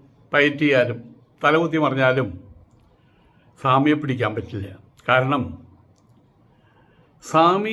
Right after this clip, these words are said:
സത്യത്തിൽ ജീവിച്ചിരിക്കുന്നവനല്ല, ചത്തവനാ, ആത്മപിണ്ഡം വെച്ചവനാ. സ്വന്തമല്ല, ബന്ധമില്ല, വീടില്ല, നാടില്ല, വീട് ഇല്ല. അതായത്, ഈ കൂടെ ഒരു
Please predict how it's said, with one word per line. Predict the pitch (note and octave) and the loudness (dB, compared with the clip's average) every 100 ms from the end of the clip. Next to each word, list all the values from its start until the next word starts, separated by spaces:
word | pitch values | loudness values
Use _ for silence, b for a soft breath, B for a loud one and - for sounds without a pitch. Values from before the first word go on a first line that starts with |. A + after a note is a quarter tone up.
| A3 G3 | -4 -4
സത്യത്തിൽ | F3+ E3+ - D3+ C#3 | -2 -4 -6 -4 0
ജീവിച്ചിരിക്കുന്നവനല്ല, | D3+ E3+ - F3 D#3+ - D#3+ D3+ D3 A#2 A#2+ F2+ - - _ _ _ C#3+ | 0 -2 -4 -6 -4 0 2 4 2 0 -4 -4 -12 -20 _ _ _ -4
ചത്തവനാ, | B2+ - D3 D3 C3+ F#2 - - _ _ _ _ _ _ _ _ _ b b - C#3+ | -4 -4 -2 0 0 -4 -10 -20 _ _ _ _ _ _ _ _ _ b b -2 2
ആത്മപിണ്ഡം | E3 E3 F#3 F3+ F3 F#3 E3+ | 2 2 -2 -2 -2 -2 -2
വെച്ചവനാ. | D#3 C3+ B2 A2+ E2 - _ _ _ _ _ _ b b b b - | -4 -4 -4 -4 -8 -16 _ _ _ _ _ _ b b b b -6
സ്വന്തമല്ല, | D3 D3 E3 E3 E3 F3+ D3+ | -4 0 4 4 4 -2 -2
ബന്ധമില്ല, | C#3+ D3+ E3 D3 D3 E3+ D#3 | -4 -2 0 0 -2 -4 -2
വീടില്ല, | C#3 D3+ D#3 C#3+ D#3 E3 | -2 -2 -2 0 0 0
നാടില്ല, | C#3 C3 C#3+ C#3 A#2+ - - D3 | 0 0 0 -2 -4 -6 -12 -10
വീട് | D3 E3+ F3+ G3+ G3+ G#3+ - A2+ | -6 -4 -2 2 2 2 -4 -12
ഇല്ല. | G#2+ B2+ C3+ - - _ _ _ _ _ _ _ _ b b b b b b b b b b _ _ | -6 0 0 -2 -20 _ _ _ _ _ _ _ _ b b b b b b b b b b _ _
അതായത്, | D3 D#3+ E3+ | 2 2 2
ഈ | F3+ | 2
കൂടെ | F#3+ G3 - | 2 0 -4
ഒരു | F#3 | -4